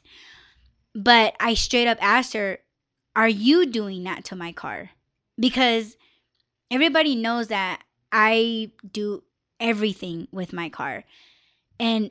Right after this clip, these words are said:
it's just work. And obviously, if you don't have a car, you can't work. Um, so all of those things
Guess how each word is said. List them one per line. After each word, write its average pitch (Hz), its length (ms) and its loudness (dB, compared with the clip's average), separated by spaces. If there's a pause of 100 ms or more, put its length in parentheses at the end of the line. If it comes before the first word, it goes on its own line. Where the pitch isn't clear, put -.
it's 226 240 -2
just 208 220 -4
work. 247 460 -4 (340)
And 220 340 -2 (100)
obviously, 254 680 2
if 208 100 -10
you 202 60 -6
don't 202 160 -6
have 196 200 -6
a 202 80 -6
car, 269 220 2
you 196 140 -6
can't 185 260 -8
work. 196 440 -8 (1160)
Um, 202 580 0 (180)
so 214 680 2 (240)
all 254 180 8
of 262 140 2
those 262 200 0
things 220 680 -4